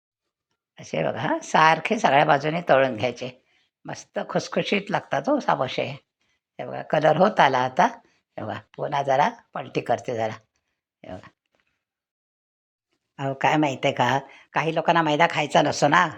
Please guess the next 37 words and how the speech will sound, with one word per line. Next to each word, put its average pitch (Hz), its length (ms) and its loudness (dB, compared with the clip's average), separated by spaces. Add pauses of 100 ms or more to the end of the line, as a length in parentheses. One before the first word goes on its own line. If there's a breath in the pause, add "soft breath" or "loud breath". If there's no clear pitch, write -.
(180)
कोणाला 143 300 -2
त्रास 160 260 4
होतो 151 160 2
पोटाला, 131 460 0 (380 loud breath)
मग 165 80 -8
काय 185 180 4
करायचं, 165 400 4
गव्हाचं 160 280 4
पीठ 202 200 4
घ्यायचं, 135 400 2 (320 soft breath)
ह्या 175 140 -2
समोसे 160 440 -2
करायला 165 340 4
काही 156 320 6
त्रास 165 260 4
होत 160 180 4
नाही, 175 140 2 (340 loud breath)
मस्तपैकी 170 420 -2
करता 151 280 2
येतात 165 300 2
पटदिशी. 160 460 4 (420 soft breath)
फक्त 196 180 0
आपली 208 200 6
भाजी 185 320 4
तयार 180 220 6
झाली 170 200 -4
की 359 140 -2
झालं. 135 320 0 (520)
हे 160 80 -2
बघा, 123 160 -8 (280)
आता 170 200 2
हा 190 140 8 (120)
कलर 175 260 8
असा 175 220 2
येत 160 140 6 (120)
चालला 143 220 4
आहे 143 100 0